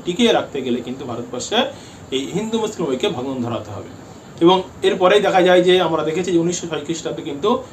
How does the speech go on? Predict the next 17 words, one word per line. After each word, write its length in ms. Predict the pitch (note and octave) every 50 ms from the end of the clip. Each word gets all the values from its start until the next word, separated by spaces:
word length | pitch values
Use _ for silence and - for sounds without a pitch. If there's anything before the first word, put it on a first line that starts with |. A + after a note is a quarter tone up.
| - - - -
মুসলিম 420 | E3 F#3+ - - - A3 G3+ F3+
লীগ 260 | F#3 F#3 E3 - -
অর্থাৎ 260 | B2 B2 - D#3+ D3+ C#3+
মুসলিমদেরকে 520 | C#3 - - F3 E3+ E3+ E3 E3+ E3 F3
তারা 200 | E3+ D#3 C#3 C#3
বুঝিয়েছিল 520 | C3+ C3 B2 C3+ F3 G3 F#3+ - A3+ A3 A3 A3+ A#3 A3+ - - - - - -
এবং 200 | C#3 C#3+ D3 D#3
তারা 200 | D#3 D3+ D3+ D3
সেই, 280 | D3 - D3+ D#3 D#3 - - - - - -
আহ, 140 | C#3 C3 C3
বোঝার 300 | C#3 D#3+ D#3+ A3 G3+ G3
ফলেই 280 | - - F#3 G#3+ A3+ A#3
কিন্তু 240 | F#3+ F3 E3 E3
শেষ 80 | - -
পর্যন্ত 360 | - D#3+ D#3+ D#3 F#3 F3+ -
ঢাকার 340 | C#3 C3+ - D3+ D3+ D3 C#3+
নবাব 300 | C3+ C3+ C#3 D3 D3